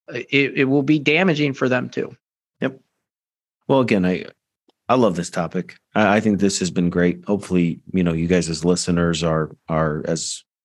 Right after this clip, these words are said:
Speaker 2: thoughtful as we are in terms of this conversation, 'cause I think it's really important, um, because anytime somebody goes to work with a professional, I think the two big things we hear most often is, "I wanna make sure we're okay and we're doing the right things."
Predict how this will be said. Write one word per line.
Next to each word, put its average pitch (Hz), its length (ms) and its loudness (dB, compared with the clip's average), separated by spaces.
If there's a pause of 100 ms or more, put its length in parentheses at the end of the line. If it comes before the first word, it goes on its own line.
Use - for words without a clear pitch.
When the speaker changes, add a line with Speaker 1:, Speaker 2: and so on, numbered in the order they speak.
Speaker 2:
thoughtful 135 380 2
as 92 120 0
we 110 200 4
are 104 300 4
in 80 140 -2
terms 95 280 0
of 82 100 0
this 90 160 0
conversation, 87 600 -2
'cause 85 120 -8
I 87 60 -4
think 160 140 -2
it's - 120 -2
really 80 180 -2
important, 67 460 -6 (200)
um, 85 300 0
because 85 300 -2
anytime 101 400 2
somebody 87 300 0
goes 87 320 2
to 87 120 0
work 85 340 0
with 82 240 0
a 82 100 0
professional, 82 540 -2
I 78 80 -2
think 87 220 -2
the 78 60 -8
two 95 180 0
big 87 200 0
things 82 240 -2
we 82 100 0
hear 85 160 2
most 78 280 -2
often 82 340 0
is, 76 160 -6
"I 80 60 0
wanna 87 220 2
make 85 140 0
sure - 180 2
we're 82 180 2
okay 95 220 2
and 90 120 2
we're 82 80 0
doing 76 200 -2
the 73 80 -4
right 67 220 -6
things." 64 400 -12